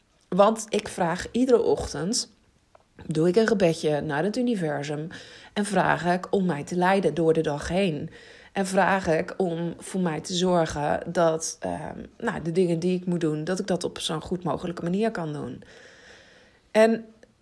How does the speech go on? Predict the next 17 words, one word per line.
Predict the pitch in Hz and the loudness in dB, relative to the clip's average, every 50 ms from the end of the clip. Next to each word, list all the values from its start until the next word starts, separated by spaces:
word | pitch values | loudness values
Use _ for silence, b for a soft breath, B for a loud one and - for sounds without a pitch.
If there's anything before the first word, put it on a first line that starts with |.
| - | -4
ik | 214 202 | 0 2
heb | 247 233 | 2 2
volgens | 233 - 233 226 214 202 202 | 6 6 6 6 6 4 2
mij | 208 202 214 240 247 | 2 4 6 6 6
ook | 240 - | 4 4
al | 190 185 - | 2 2 2
eerder | - - 226 233 220 180 | 4 4 4 6 4 4
in | 170 170 | 2 2
deze | 175 170 165 160 165 | 4 4 2 2 0
podcast | 160 - 165 160 - - 165 180 - - | -2 -4 -6 -4 -4 -6 -6 -6 -6 -10
gedeeld | - 160 165 160 156 160 170 170 | -8 0 2 2 4 4 2 0
dat | 202 185 185 - | -2 -4 -4 -2
alleen | - 180 180 196 208 220 | 0 2 4 4 4 4
al | 214 180 175 - | 2 2 0 0
in | - 180 175 | 0 -2 -2
het | 165 170 - - | -2 -4 -6 -4
engelenrijk | - 185 214 233 220 196 170 147 151 151 143 - - - - - - - - | -4 -2 0 2 2 2 2 2 0 -2 -2 -2 -2 -4 -4 -8 -14 -20 -20